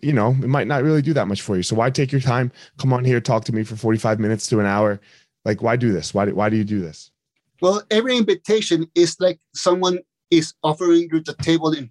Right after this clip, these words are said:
Speaker 2: food on the table. When someone offers you a gift of love, you take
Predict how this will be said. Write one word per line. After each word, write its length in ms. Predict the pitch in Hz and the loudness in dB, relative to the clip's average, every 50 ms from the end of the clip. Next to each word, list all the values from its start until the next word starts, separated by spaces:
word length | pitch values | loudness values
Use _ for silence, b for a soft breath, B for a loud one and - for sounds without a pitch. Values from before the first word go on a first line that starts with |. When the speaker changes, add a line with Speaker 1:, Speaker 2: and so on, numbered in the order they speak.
| _ - | _ -2
Speaker 2:
food 200 | 160 165 160 - | 0 0 0 0
on 100 | 151 143 | 0 -2
the 100 | 143 - - | -4 -4 -4
table. 380 | - 165 156 151 123 113 107 _ _ _ _ _ _ _ _ _ | -2 0 0 0 -2 -8 -20 _ _ _ _ _ _ _ _ _
When 120 | - 147 - | -4 -4 -2
someone 400 | - - 175 175 185 185 185 - _ _ _ | -2 -2 0 2 0 0 -2 -4 _ _ _
offers 340 | 156 160 160 170 170 160 160 | -6 -4 0 0 0 0 2
you 100 | 165 165 | 0 -4
a 60 | 151 - | 0 0
gift 240 | - 165 160 - | 0 0 0 -2
of 100 | 156 156 - | -6 -8 -2
love, 240 | 156 160 156 147 - _ _ _ _ _ _ - | -2 -2 -2 -2 -6 _ _ _ _ _ _ -4
you 200 | 151 156 - - _ _ _ _ _ _ _ _ _ _ - 135 - _ | -2 0 0 0 _ _ _ _ _ _ _ _ _ _ -20 -20 -12 _
take 180 | - 190 185 | -6 -6 -6